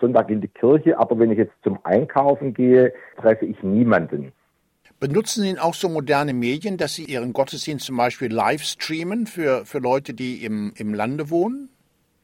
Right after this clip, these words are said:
Speaker 1: Ja, natürlich. Also wir haben eine Homepage, wir haben einen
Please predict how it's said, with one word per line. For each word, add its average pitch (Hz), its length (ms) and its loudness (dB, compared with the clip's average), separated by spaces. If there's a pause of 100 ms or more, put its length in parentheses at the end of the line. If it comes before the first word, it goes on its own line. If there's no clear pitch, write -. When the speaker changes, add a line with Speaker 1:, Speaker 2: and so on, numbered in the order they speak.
(520)
Speaker 1:
Ja, 110 180 -4
natürlich. 123 680 2
Also 107 320 2
wir 110 140 4
haben 101 460 4 (720)
eine 90 280 2
Homepage, 143 520 8 (120)
wir 104 100 4
haben 95 240 6
einen 90 180 2